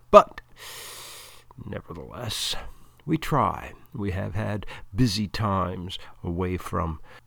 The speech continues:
the microphone. Of course, if you are one of my favorite Nostrum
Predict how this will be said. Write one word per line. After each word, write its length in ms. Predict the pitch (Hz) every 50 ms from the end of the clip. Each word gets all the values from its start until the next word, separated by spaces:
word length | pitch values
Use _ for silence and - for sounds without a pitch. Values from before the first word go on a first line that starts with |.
| - - -
the 100 | 104 98
microphone. 1040 | 90 90 90 90 87 - - - - 58 - - - 69 64 55 53 55 55 55 - - - - - - - - - - - - - - _ _ - _ - - - - - _ - _ - - _ - - - - - _ - - - - - -
Of 140 | - -
course, 300 | - - 117 113 98 - - - - - -
if 120 | - 95 -
you 200 | 110 110 107 104
are 240 | 95 95 92 87 - - - - - - -
one 240 | 92 92 98 95 92
of 80 | 87
my 140 | 90 90 90
favorite 560 | - - 127 117 110 98 101 95 - - - - - - - - - - - - - - - - - - - - -
Nostrum 560 | 90 90 85 82 - - - 78 78 78 76